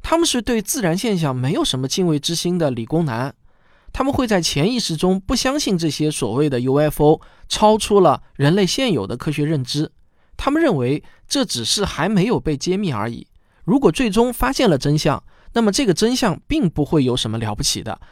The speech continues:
它肯定不会超出人类现有的科学理论。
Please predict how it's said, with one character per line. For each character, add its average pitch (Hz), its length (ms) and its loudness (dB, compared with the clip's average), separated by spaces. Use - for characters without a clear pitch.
它 208 140 -4
肯 135 160 -2
定 202 120 4
不 143 120 -2
会 175 240 2
超 220 320 2
出 202 380 0
人 143 240 0
类 196 120 4
现 285 320 2
有 98 180 0
的 107 140 -8
科 - 160 -4
学 139 140 -2
理 120 140 -6
论。 120 200 -4